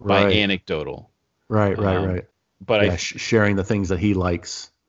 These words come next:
Speaker 1: It's a
Speaker 2: So
Speaker 1: real sna-, I'm, I'm not angry at it for him. I'm not gonna judge him on it. It's a real sign of the times with all this information we have. 'Cause during the show, he has a guy who's looking at the computer and bringing this stuff up on a screen, and they actually have videos of all the shows, I think, on YouTube.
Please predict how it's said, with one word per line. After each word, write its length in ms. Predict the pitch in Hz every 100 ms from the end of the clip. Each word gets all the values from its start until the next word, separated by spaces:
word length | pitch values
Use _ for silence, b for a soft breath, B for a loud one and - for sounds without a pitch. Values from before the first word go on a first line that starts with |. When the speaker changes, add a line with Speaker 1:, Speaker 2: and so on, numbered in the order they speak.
| _
Speaker 1:
It's 160 | 127 139
a 40 |
Speaker 2:
So 60 | 131
Speaker 1:
real 240 | 127 151
sna-, 400 | 147 - 120 110
I'm, 240 | 117 120 -
I'm 120 | 110 117
not 200 | 139 -
angry 360 | 107 107 107
at 120 | 104
it 60 | -
for 200 | - 104
him. 60 | 101
I'm 40 |
not 120 | 98
gonna 120 | 110 90
judge 280 | 90 92
him 100 | 90 85
on 120 | 85
it. 80 | -
It's 120 | 98
a 60 | 101
real 200 | 107 101
sign 300 | - 101 92
of 80 |
the 80 | 82
times 480 | - 104 92 85 -
with 140 | 90 -
all 160 | 95
this 160 | 95 95
information 520 | 95 90 90 92 90
we 100 | 82
have. 220 | 90 82
'Cause 140 | - 92
during 240 | 113 117
the 60 | 95
show, 440 | 113 101 87 85 _ -
he 100 | 104
has 180 | 92
a 20 | 85
guy 260 | 90 87
who's 300 | 85 80 - -
looking 300 | 107 98 98
at 80 | 82
the 80 | 87
computer 320 | - 95 85
and 100 | 80
bringing 220 | 92 85
this 120 | 85
stuff 220 | - 80
up 140 | 85 90
on 100 | 85
a 40 |
screen, 360 | - - 85 82
and 140 | 80
they 40 | 85
actually 200 | - 82
have 120 | 78
videos 460 | 87 90 80 71
of 80 | 78
all 160 | 78 71
the 60 |
shows, 280 | - 85 73
I 40 | 71
think, 160 | -
on 80 | 76
YouTube. 400 | 80 80 -